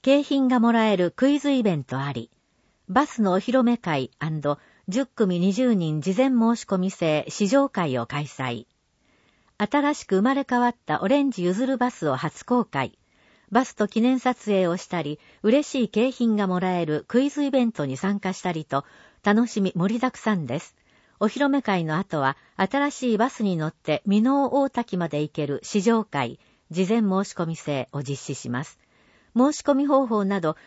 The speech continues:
詳しくは二十ページ、または市ホームページ、キューアールコードからアクセスをご覧ください。そしてなんと、この日は滝の道ゆずるだけでなく、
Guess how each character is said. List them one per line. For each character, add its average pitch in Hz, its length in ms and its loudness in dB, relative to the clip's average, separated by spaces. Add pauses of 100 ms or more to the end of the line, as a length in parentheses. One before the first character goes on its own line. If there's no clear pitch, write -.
(120)
詳 233 220 2
し - 120 -16
く 180 100 -4
は 165 200 0
二 208 140 4
十 247 140 -2
ペ 196 320 -2
ー 143 40 -6
ジ、 135 220 -8 (280)
ま 208 120 0
た 202 160 0
は 151 180 0
市 190 220 -4
ホ 247 200 2
ー - 20 0
ム 262 160 0
ペ 180 240 -2
ー 147 40 -4
ジ、 127 240 -10 (160)
キ 226 120 2
ュ 226 60 4
ー 226 80 2
ア 214 40 2
ー - 20 0
ル 196 100 -2
コ 180 160 0
ー 170 40 -2
ド 143 120 -6
か 135 120 -8
ら 135 100 -4
ア 156 60 -6
ク - 80 -18
セ - 180 -8
ス - 360 -12
を 135 100 -4
ご 139 160 -6
覧 139 180 -4
く 127 100 -14
だ 127 120 -8
さ 135 180 -6
い。 113 100 -10 (640)
そ - 160 -2
し - 100 -8
て 214 120 0
な 247 140 2
ん 226 60 -2
と、 165 220 -2 (240)
こ 220 100 2
の 240 120 4
日 233 140 -4
は 151 220 4
滝 214 240 -2
の 285 160 0
道 262 100 2 (100)
ゆ 180 140 2
ず 202 120 -2
る 220 100 0
だ 208 140 -2
け 240 120 -2
で 180 120 0
な 156 140 -4
く、 143 200 -6